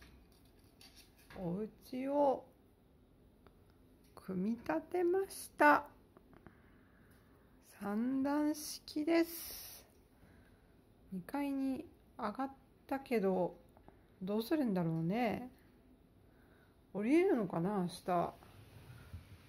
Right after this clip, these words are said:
さて、えー、子猫と一緒に生活し始めて三日ぐらい経ったんですけど、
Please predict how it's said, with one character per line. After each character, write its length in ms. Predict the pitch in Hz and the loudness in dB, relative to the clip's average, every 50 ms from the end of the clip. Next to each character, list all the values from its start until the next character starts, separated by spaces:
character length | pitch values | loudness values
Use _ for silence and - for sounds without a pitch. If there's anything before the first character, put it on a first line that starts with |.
| - - | -20 -20
さ 180 | - - 220 214 | -8 -4 -4 -2
て、 400 | 214 - 185 151 - - - - - - - - - - - - - - - - - - | 2 4 2 2 2 0 -6 -18 -20 -20 -20 -20 -20 -20 -20 -20 -20 -20 -20 -16 -8 -4
え 460 | 190 202 180 180 175 175 175 175 175 175 | -2 0 0 2 2 0 0 0 -2 -4
ー、 60 | - | -2
子 80 | - 208 | -2 0
猫 480 | 202 208 202 - - 190 185 180 170 | 2 0 0 0 0 2 2 4 2
と 400 | 165 170 - 170 165 160 156 - - | 2 0 -2 -2 0 0 0 -2 -6
一 160 | - 190 170 | -8 -8 -8
緒 160 | - - 196 | -6 -4 -4
に 140 | 185 180 175 | -2 -2 -2
生 200 | 165 - 196 185 | -2 -2 -4 -2
活 280 | 185 190 180 - - 175 | -2 -4 -6 -6 -6 -8
し 140 | - - | -6 -2
始 260 | 180 196 196 175 185 190 | -2 0 0 0 0 0
め 160 | 185 180 175 | 0 0 0
て 400 | 170 - 190 196 196 - - - - - - - - | 0 2 4 4 4 4 0 -4 -12 -20 -20 -12 -8
三 100 | 202 180 | -8 -8
日 240 | - - - 208 202 | -6 -4 -2 0 0
ぐ 100 | 175 208 | 2 4
ら 140 | 190 185 180 | 4 4 4
い 80 | 180 180 | 2 2
経 100 | - 180 | -2 -6
っ 60 | - - | -6 -4
た 100 | - 180 | -2 0
ん 80 | 185 180 | 0 2
で 100 | 175 175 165 | 0 0 -2
す 80 | - | -4
け 100 | - 185 | -4 -4
ど、 320 | 175 - 190 185 - - | 0 2 2 2 2 0